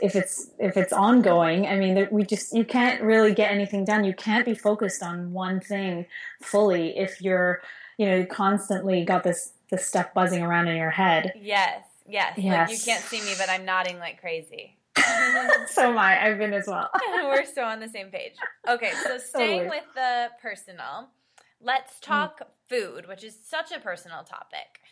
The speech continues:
Speaker 1: Mm-hmm.
Speaker 2: So for you personally, I'm gonna give you a little food scenario. You ready for it?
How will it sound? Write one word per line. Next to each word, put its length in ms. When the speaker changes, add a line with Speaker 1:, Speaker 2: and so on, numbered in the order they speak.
Speaker 1:
Mm-hmm. 200
Speaker 2:
So 420
for 80
you 260
personally, 800
I'm 140
gonna 180
give 160
you 180
a 60
little 240
food 320
scenario. 640
You 100
ready 220
for 240
it? 160